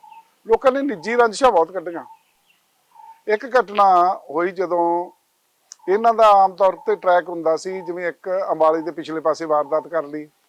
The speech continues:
ਇੱਕ ਅਹਿਮਦ-, ਮਤਲਬ ਚਾਲੀ ਪੰਜਾਹ ਕਿਲੋਮੀਟਰ ਦੇ ਛੱਡ ਕੇ ਅੱਗੇ ਵਾਰਦਾਤ ਕਰ ਲੈਂਦੇ, ਥਾਣਾ ਜਾਂ ਜ-, ਜ਼ਿਲ੍ਹਾ ਬਦਲ ਜਾਂਦਾ ਤਾਂ ਪੁਲਿਸ ਵੀ ਉੱਥੇ ਕ-, ਅਵੇਸ ਨਹੀਂ ਹੁੰਦੀ ਸੀ।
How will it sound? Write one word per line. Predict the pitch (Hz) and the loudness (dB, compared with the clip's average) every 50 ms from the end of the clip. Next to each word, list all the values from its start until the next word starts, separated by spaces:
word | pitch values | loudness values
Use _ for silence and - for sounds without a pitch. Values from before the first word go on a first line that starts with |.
| _ _ _ - - - _ - | _ _ _ -20 -20 -20 _ -6
ਇੱਕ | 180 185 - _ - 190 190 185 185 180 170 170 170 - - - - - - 139 - - | -6 -6 -6 _ -6 0 2 4 6 4 4 2 -2 -6 -12 -18 -18 -18 -20 -16 -8 -2
ਅਹਿਮਦ-, | 165 170 190 202 208 202 202 165 151 147 _ _ - | 2 2 2 2 -2 -6 -6 -6 -6 -8 _ _ -4
ਮਤਲਬ | 156 175 170 208 196 202 196 | -4 -2 -2 -2 -2 -4 -4
ਚਾਲੀ | 165 - 190 175 175 185 | -2 0 2 2 2 0
ਪੰਜਾਹ | 165 180 180 196 202 180 | -4 -2 0 0 0 0
ਕਿਲੋਮੀਟਰ | 190 202 190 175 175 160 165 170 | 0 -4 -4 -6 -8 -10 -10 -8
ਦੇ | 170 180 160 | -8 -8 -2
ਛੱਡ | 165 160 156 147 151 | -2 -2 -2 -2 -6
ਕੇ | 139 170 | -8 -8
ਅੱਗੇ | 165 143 139 165 | -10 -8 -8 -6
ਵਾਰਦਾਤ | 160 147 151 147 147 151 143 139 | -2 -2 -2 -2 -2 -6 -10 -6
ਕਰ | 151 165 151 | -4 -4 -4
ਲੈਂਦੇ, | 143 143 151 156 160 156 143 _ _ _ _ _ _ _ _ _ 196 190 165 _ _ - | -4 -6 -10 -10 -12 -14 -16 _ _ _ _ _ _ _ _ _ -20 -20 -20 _ _ -4
ਥਾਣਾ | - 170 175 170 175 180 180 180 | 0 2 2 2 2 2 0 0
ਜਾਂ | 175 175 180 180 | -2 -4 -6 -6
ਜ-, | 156 143 156 165 151 143 135 | -6 -14 -20 -20 -20 -16 -10
ਜ਼ਿਲ੍ਹਾ | 139 175 202 208 196 | -4 2 4 4 4
ਬਦਲ | 170 170 160 165 170 160 | 4 2 0 0 -2 -2
ਜਾਂਦਾ | 165 160 156 160 156 160 156 | -2 -4 -2 0 -2 -2 -2
ਤਾਂ | 147 185 175 165 _ _ _ _ - | 0 -2 -4 -4 _ _ _ _ -20
ਪੁਲਿਸ | _ _ _ _ - 185 185 170 - - 196 | _ _ _ _ -8 -6 -4 -4 -4 -6 -8
ਵੀ | 196 190 | -4 -4
ਉੱਥੇ | 190 - 190 190 | -4 -4 -6 -8
ਕ-, | 175 214 214 202 214 175 | -6 -6 -8 -6 -6 -6
ਅਵੇਸ | 151 156 156 147 - | -6 -6 -8 -8 -10
ਨਹੀਂ | 151 147 127 | -14 -16 -16
ਹੁੰਦੀ | 127 127 113 113 - - | -16 -16 -18 -18 -20 -20
ਸੀ। | - | -20